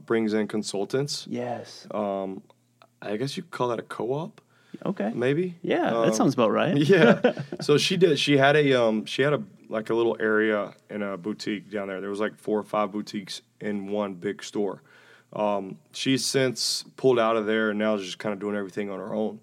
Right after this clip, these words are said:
Speaker 2: Okay.
Speaker 1: And so, yeah, she has Dear Violet.
Speaker 2: Dear
Speaker 1: What's the
Speaker 2: Violet.
Speaker 1: name of her business? Um, it's a, it's a women's, um, trendy fashion, you know, uh, line that, that Fawn goes to market, and,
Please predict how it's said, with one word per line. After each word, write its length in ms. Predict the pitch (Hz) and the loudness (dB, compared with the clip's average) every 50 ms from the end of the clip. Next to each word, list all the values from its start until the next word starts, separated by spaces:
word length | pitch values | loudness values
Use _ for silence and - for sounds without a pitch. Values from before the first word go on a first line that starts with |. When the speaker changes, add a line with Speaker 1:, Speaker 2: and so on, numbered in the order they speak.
| - - | -10 -10
Speaker 2:
Okay. 240 | 123 131 - 117 - - _ _ _ _ - | -8 -6 -8 -10 -10 -12 _ _ _ _ -14
Speaker 1:
And 220 | - 101 104 101 92 | -10 -8 -8 -6 -6
so, 200 | - - 107 104 | -6 -4 -4 -2
yeah, 160 | 101 101 101 | -2 -2 -4
she 200 | 95 - - 110 107 | -6 -4 -2 0 0
has 140 | 104 101 92 | 0 0 -2
Dear 260 | 85 - 110 117 117 | -2 0 2 2 2
Violet. 560 | 107 110 107 107 107 104 107 117 117 - - - _ _ _ - | 2 2 2 2 2 2 0 -2 -4 -6 -14 -20 _ _ _ -16
Speaker 2:
Dear 140 | - 117 113 104 | -14 -14 -12 -10
Speaker 1:
What's 360 | 110 104 101 107 107 101 101 | -12 -10 -8 -6 -6 -6 -6
the 100 | 98 98 | -8 -6
Speaker 2:
Violet. 40 | 101 107 | -4 -2
Speaker 1:
name 220 | 107 104 104 107 | -2 -2 -2 -4
of 80 | 98 - | -4 -2
her 100 | 110 110 | -4 -2
business? 560 | 104 110 107 101 98 107 110 117 117 - - - _ | 0 0 -2 0 -2 -4 -4 -4 -6 -10 -12 -14 _
Um, 360 | - 101 101 98 98 95 92 | -12 -8 -8 -6 -6 -8 -8
it's 160 | - - - - | -12 -10 -8 -8
a, 80 | 101 | -8
it's 260 | 98 - 104 104 - | -8 -8 -10 -8 -6
a 180 | 107 104 98 92 | -6 -6 -6 -6
women's, 600 | 92 95 107 107 110 107 107 104 101 - - - _ - - - - _ _ _ - - | -4 -2 -2 0 0 0 0 -2 -4 -8 -12 -14 _ -20 -20 -20 -20 _ _ _ -16 -12
um, 460 | 104 101 95 92 92 92 92 90 - - _ _ - - | -8 -6 -6 -6 -6 -8 -12 -14 -16 -20 _ _ -16 -14
trendy 300 | - - 123 120 117 110 | -6 -4 -2 0 0 0
fashion, 600 | 110 - 110 110 110 107 - - 110 110 110 110 - _ _ _ _ _ _ | -2 -2 -2 -2 -2 -2 -4 -6 -6 -6 -6 -8 -12 _ _ _ _ _ _
you 140 | 104 107 107 | -6 -4 -4
know, 400 | 107 107 104 104 104 104 - - _ - | -4 -4 -4 -4 -6 -8 -10 -14 _ -14
uh, 180 | 98 98 98 98 95 | -12 -10 -10 -10 -10
line 580 | - 98 104 104 104 107 107 110 110 107 107 107 | -8 -6 -4 -2 -2 -2 -2 -2 -2 -4 -6 -6
that, 220 | 104 101 95 - - | -8 -10 -12 -12 -12
that 160 | 101 98 92 | -14 -14 -14
Fawn 280 | - - 104 104 107 104 | -10 -6 -4 -4 -4 -2
goes 220 | 104 104 104 98 | -2 -4 -4 -4
to 80 | - 107 | -6 -4
market, 480 | 107 104 104 101 - - 107 107 107 | -2 -2 -2 -4 -4 -4 -4 -4 -4
and, 180 | 110 101 98 | -6 -10 -12